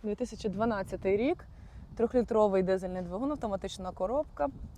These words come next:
двісті шістдесят тисяч пробіг, ціна дев'ятнадцять п'ятсот. Автомобіль обслужений. Так, дуже сильно затонований. Е, так, так, шкіряний салон чорний. Панорамний дах.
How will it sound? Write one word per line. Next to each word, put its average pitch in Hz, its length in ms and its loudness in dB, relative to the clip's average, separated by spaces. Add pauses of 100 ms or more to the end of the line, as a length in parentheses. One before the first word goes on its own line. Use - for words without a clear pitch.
двісті 214 300 -2
шістдесят 196 420 0
тисяч - 320 -6
пробіг, 208 440 -2
ціна 214 280 2
дев'ятнадцять 185 540 -2 (560)
п'ятсот. 330 340 4 (1040)
Автомобіль 220 460 0
обслужений. 175 680 -4 (400)
Так, 190 200 -6
дуже 254 260 6
сильно 214 320 4
затонований. 196 760 2 (1800)
Е, 190 220 -6 (640)
так, - 140 -4 (320)
так, 175 240 4
шкіряний 220 440 8
салон 262 460 2
чорний. 320 540 4 (2250)
Панорамний 196 540 0
дах. 269 380 -6